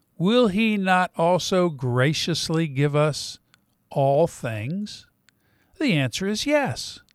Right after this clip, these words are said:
He will give us all things that he has for us. Not all things that we want, but all things that he knows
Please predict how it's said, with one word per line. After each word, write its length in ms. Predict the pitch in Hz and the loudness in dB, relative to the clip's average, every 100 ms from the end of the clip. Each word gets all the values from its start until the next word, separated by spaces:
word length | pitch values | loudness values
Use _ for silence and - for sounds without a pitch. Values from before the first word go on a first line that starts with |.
| _ _ _ _ _ _ | _ _ _ _ _ _
He 180 | - 262 | -2 0
will 280 | 254 330 330 | 2 2 2
give 220 | 175 135 | 2 2
us 280 | 123 110 156 | 2 0 0
all 180 | 123 113 | 2 0
things 640 | - 127 104 104 - - _ _ _ - | -2 -6 -4 -8 -14 -18 _ _ _ 0
that 180 | 190 226 | 2 4
he 100 | 208 | 4
has 360 | 226 277 294 | 2 2 0
for 200 | - 127 | -2 -2
us. 420 | 95 - - - - _ _ _ _ _ _ - | -2 -6 -14 -16 -20 _ _ _ _ _ _ -4
Not 240 | 190 311 | 0 4
all 180 | 262 214 | 6 6
things 380 | - 208 185 151 | 6 0 0 0
that 160 | 156 | -2
we 160 | 139 135 | 0 -2
want, 480 | 123 214 262 185 196 _ _ _ _ _ - | 2 2 4 2 0 _ _ _ _ _ -4
but 160 | 151 | 0
all 180 | 165 196 | 4 6
things 440 | 185 208 196 175 170 | 4 2 0 0 0
that 120 | 156 | 0
he 200 | 147 170 | 0 -2
knows 640 | 165 185 196 175 160 - | 0 2 2 2 2 -2